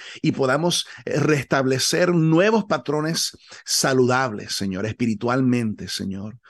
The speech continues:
Yo oro por sanidad emocional, sanidad espiritual, eh, sanidad, eh, eh, eh, en todos los aspectos para re-, relacional para la familia, Señor.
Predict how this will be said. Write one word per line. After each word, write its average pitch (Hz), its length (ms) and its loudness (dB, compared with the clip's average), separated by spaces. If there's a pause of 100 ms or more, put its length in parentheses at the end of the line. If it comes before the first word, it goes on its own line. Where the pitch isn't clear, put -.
(260)
Yo 135 180 2
oro 156 300 4
por 131 140 -4
sanidad 127 680 0
emocional, 120 800 0 (220)
sanidad 123 880 2
espiritual, 110 880 -4 (340)
eh, 104 200 -4
sanidad, 131 880 2 (320)
eh, - 80 -2
eh, 117 440 -2
eh, 120 340 -6
en 127 160 0
todos 151 200 2
los 170 120 4
aspectos 123 520 -4
para 110 220 -4
re-, 117 160 -4
relacional 120 880 0
para 98 160 -6
la 104 80 -4
familia, 104 400 -4
Señor. 107 340 -2